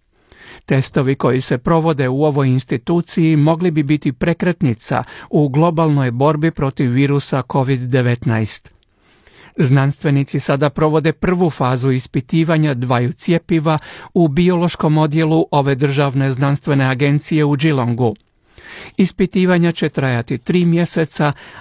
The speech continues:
a niž-, na životinjama se provjerava jesu li dva cjepiva sigurna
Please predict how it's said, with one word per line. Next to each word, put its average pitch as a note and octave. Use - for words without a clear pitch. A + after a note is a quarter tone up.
a D#3+
niž-, D#3
na D#3
životinjama E3+
se E3
provjerava D3
jesu E3
li D3
dva D3
cjepiva C#3
sigurna D3